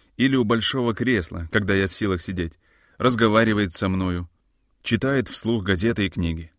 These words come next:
Ее очень огорчает, что я равнодушен к выбору чтения и предоставляю его ей. Вот, Андрей, в «Вестнике Европы» новый роман. Она думала, что это не так.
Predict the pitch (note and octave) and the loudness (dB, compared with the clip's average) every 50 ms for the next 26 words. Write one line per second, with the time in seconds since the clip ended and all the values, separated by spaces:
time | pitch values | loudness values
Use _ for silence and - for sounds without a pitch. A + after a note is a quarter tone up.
0 | _ _ _ _ _ _ _ _ _ _ _ _ _ _ _ _ _ - F#2 G2+ | _ _ _ _ _ _ _ _ _ _ _ _ _ _ _ _ _ -4 -2 0
1 | G#2 A2 B2 - - A#2 G#2+ - A#2 A2 A2 G2 G#2+ G#2 G2+ - - C3 C#3+ B2+ | 2 2 2 2 0 -2 -2 0 0 0 2 2 2 0 0 -2 -6 -4 -4 -2
2 | F#2+ E2 D2+ - - - F2 E2+ G2 A2+ A#2 G#2+ F#2 G2+ G2+ F#2+ G2 A#2 A#2 - | -4 -4 -6 -8 -6 -4 -2 0 0 0 0 0 0 -2 -2 -2 -2 -4 -4 -4
3 | G#2+ G2 - - G#2 A2 G2+ G#2 G#2 G2+ F2 - - - - A#2+ C3 B2 G#2+ F2+ | -6 -6 -4 -2 -2 0 0 0 0 -2 -4 -6 -10 -6 -4 -2 -2 0 -2 -4
4 | D#2+ F#2 - _ _ _ _ _ _ _ G#2+ A2 - A2+ G#2 G2 G#2+ F#2+ - A2 | -4 -8 -12 _ _ _ _ _ _ _ -2 0 0 0 0 -2 -2 -2 -2 -2
5 | G2+ G2 G#2 A#2 A#2+ A#2+ A2+ G#2 F2+ F2 F#2+ F#2 F#2 G2 F#2 E2+ F2 F2 D#2+ E2 | 0 0 0 0 0 0 0 0 0 0 -2 -2 -2 -2 -2 -2 -4 -6 -8 -10
6 | - _ _ _ _ _ _ _ _ _ _ _ _ _ _ _ _ _ _ _ | -14 _ _ _ _ _ _ _ _ _ _ _ _ _ _ _ _ _ _ _
7 | _ _ G#2+ B2+ D3+ D3 - G#2 G2 F2 E2 F2 E2+ E2 D#2+ _ _ _ _ _ | _ _ -4 -2 -2 -2 -2 -2 -2 -2 -4 -6 -8 -10 -14 _ _ _ _ _
8 | _ _ - G2+ F2 E2+ C3 D3 - C3+ B2 A2 - G#2+ G#2 G#2+ G2+ A2+ D3 D#3+ | _ _ -10 -8 -4 -2 -2 -2 -2 -2 -4 -2 -2 -2 -2 0 0 0 -2 -2
9 | - C#3+ B2+ - A2 A#2+ C3+ B2+ C3 B2+ B2 B2+ B2+ B2+ A#2+ F#2+ E2+ D#2+ - _ | -2 -4 -4 -2 0 0 0 2 2 0 0 0 0 0 0 0 -2 -4 -8 _
10 | _ _ _ _ _ _ _ _ - G#2 G2+ F#2+ F2+ E2+ E2 D#2+ F#2+ C3+ D#3+ E3+ | _ _ _ _ _ _ _ _ 2 2 4 4 2 0 0 0 0 0 0 -2
11 | E3 D#3+ D#3+ D3 - - C#3+ - B2 A2+ - A2+ A2 G#2+ G2 - G2 G2 - - | -2 -2 -4 -4 -4 -6 -4 -4 -4 -2 -2 -2 -2 -2 -4 -8 -12 -16 -18 -20
12 | - _ | -20 _